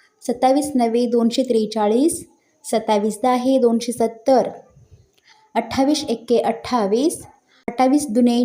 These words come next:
छप्पन्न, अठ्ठावीस त्रिक चौऱ्याऐंशी, अठ्ठावीस चोक एकशे बारा, अठ्ठावीस पाचा एकशे चाळीस, अठ्ठावीस सक्क एकशे अडुसष्ट,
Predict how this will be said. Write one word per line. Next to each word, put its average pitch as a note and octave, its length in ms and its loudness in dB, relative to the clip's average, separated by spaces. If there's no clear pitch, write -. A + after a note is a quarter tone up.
छप्पन्न, B3+ 680 2
अठ्ठावीस C4 500 -2
त्रिक A#3 260 -2
चौऱ्याऐंशी, B3 960 0
अठ्ठावीस C#4 560 0
चोक A#3+ 300 4
एकशे - 360 -2
बारा, G#3+ 500 2
अठ्ठावीस C4 500 -2
पाचा A#3 380 0
एकशे A#3 280 -2
चाळीस, A#3 600 -2
अठ्ठावीस - 880 -8
सक्क A3+ 260 -4
एकशे A#3+ 300 -2
अडुसष्ट, B3 640 0